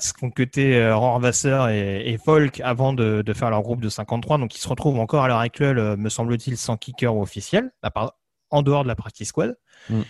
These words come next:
Speaker 1: Euh, Chicago a quand même cuté Eddie Pinheiro.
Speaker 2: Oui.
Speaker 1: Enfin, ils l'ont, ils, non, ils l'ont pas cuté, ils l'ont mis sur la, sur la réserve des joueurs blessés, il me semble.
Speaker 2: Ouais, je crois, ouais.
Speaker 1: Mais du coup, alors ils ont Cairo Santos sur la practice squad, mais officiellement, à l'heure où on se parle,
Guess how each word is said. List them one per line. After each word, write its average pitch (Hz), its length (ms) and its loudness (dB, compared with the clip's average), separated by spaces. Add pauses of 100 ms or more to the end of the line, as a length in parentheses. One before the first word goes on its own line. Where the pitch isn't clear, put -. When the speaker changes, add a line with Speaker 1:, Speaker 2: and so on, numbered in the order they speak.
(180)
Speaker 1:
Euh, 107 360 2
Chicago 117 540 0
a 180 80 4
quand 127 120 0
même 113 140 0
cuté 160 300 0
Eddie 131 160 -2
Pinheiro. 143 500 -2 (680)
Speaker 2:
Oui. 123 120 4
Speaker 1:
Enfin, 139 140 6
ils 143 100 2
l'ont, 151 60 0
ils, 170 120 4
non, 165 100 4
ils 147 60 2
l'ont 165 100 2
pas 233 100 0
cuté, 208 220 2
ils 147 60 4
l'ont 143 100 2
mis 175 80 0
sur - 180 -2
la, 127 480 2
sur 120 140 -4
la 123 80 0
réserve 165 260 0
des 156 80 0
joueurs 147 180 0
blessés, 143 300 -2
il 107 40 -2
me 101 40 -4
semble. 90 240 -8 (160)
Speaker 2:
Ouais, 107 160 0
je 98 80 -4
crois, 90 220 -8
ouais. 87 120 -6
Speaker 1:
Mais 110 400 2
du 107 140 -2
coup, 180 220 4
alors 113 160 2
ils 110 100 -6
ont 120 60 -6
Cairo 143 320 0
Santos 143 340 0
sur 127 160 -2
la 110 80 0
practice - 340 -10
squad, 175 220 -2
mais 131 140 -6
officiellement, 143 600 -2
à 113 60 2
l'heure 117 160 0
où 113 40 -2
on 95 140 -6
se 95 100 -12
parle, 165 280 -6